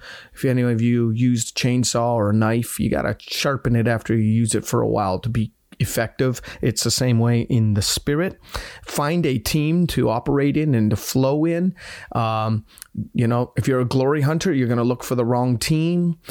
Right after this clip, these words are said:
Uh, if you, you think you are what you aren't and you get into it, you're gonna be frustrated. So find the right team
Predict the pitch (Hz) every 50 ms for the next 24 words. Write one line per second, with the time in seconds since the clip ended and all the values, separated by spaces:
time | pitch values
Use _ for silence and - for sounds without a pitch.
0 | - - - - - - 107 110 113 113 117 117 120 120 - - 117 113 107 -
1 | - 107 113 117 120 113 - 135 127 120 - - - - 147 143 160 - - -
2 | - 147 147 139 139 139 135 135 139 139 139 135 131 120 135 135 - - 127 139
3 | 135 131 127 123 120 131 160 196 190 - - - - - 127 117 120 113 110 135
4 | 139 143 139 139 156 165 143 - - 117 113 104 107 104 104 101 - - 135 -
5 | - - 127 135 127 - - - 104 104 - - 135 135 143 151 160 165 160 -
6 | - 127 123 113 107 113 110 117 120 - - - - 139 143 151 160 170 175 180